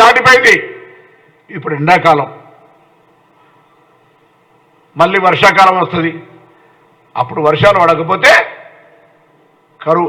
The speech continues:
అసలు కరువు మీరు కూడా కారణమని నేను అంటలే. ప్రకృతి అనేటువంటిది ప్రకృతే. ప్రకృతి వైపరీత్యం జరిగింది ఇక్కడ. మీరు అధికారంలో ఉన్నప్పుడే వర్షాపాతం తక్కువైంది. నిజంగా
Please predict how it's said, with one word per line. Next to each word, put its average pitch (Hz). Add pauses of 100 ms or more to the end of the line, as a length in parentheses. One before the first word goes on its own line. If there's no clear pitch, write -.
అసలు 185
కరువు 175 (220)
మీరు 220
కూడా 277
కారణమని 233
నేను 214
అంటలే. 202 (760)
ప్రకృతి 185
అనేటువంటిది 165 (120)
ప్రకృతే. 160 (1040)
ప్రకృతి 254
వైపరీత్యం 269
జరిగింది 277
ఇక్కడ. 269 (840)
మీరు 247 (220)
అధికారంలో 269
ఉన్నప్పుడే 262 (120)
వర్షాపాతం 262
తక్కువైంది. 269 (600)
నిజంగా 262